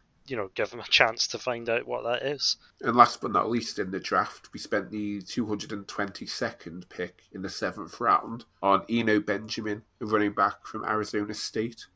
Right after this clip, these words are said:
Speaker 2: which is definitely one move which satisfied Cardinals Twitter.
Speaker 1: It's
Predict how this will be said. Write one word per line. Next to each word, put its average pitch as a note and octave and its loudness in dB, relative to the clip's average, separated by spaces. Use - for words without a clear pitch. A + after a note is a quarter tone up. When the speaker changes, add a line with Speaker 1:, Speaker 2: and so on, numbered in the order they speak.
Speaker 2:
which G#2 -6
is G#2+ 0
definitely G#2+ 2
one G#2 -2
move G2+ -2
which - -4
satisfied - 0
Cardinals G2 -4
Twitter. - -10
Speaker 1:
It's D3 4